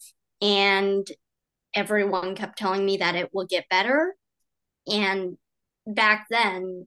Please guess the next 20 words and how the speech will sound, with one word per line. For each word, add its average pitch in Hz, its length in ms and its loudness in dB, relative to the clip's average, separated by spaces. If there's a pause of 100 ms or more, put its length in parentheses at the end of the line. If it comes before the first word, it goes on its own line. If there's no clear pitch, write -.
when 196 160 -2
I 185 160 2
was 185 300 -6
younger 208 360 0
and 180 220 -6
I 175 220 -6
thought 185 320 -6
all 208 220 4
adults 190 460 0
knew 190 220 -2
everything, 175 800 -4 (720)
that 185 400 0 (340)
it 214 180 2
was, 185 600 0 (1080)
it 214 120 2
was 208 240 2
going 190 360 2
to 240 100 -6
get - 260 -2
better. - 420 -2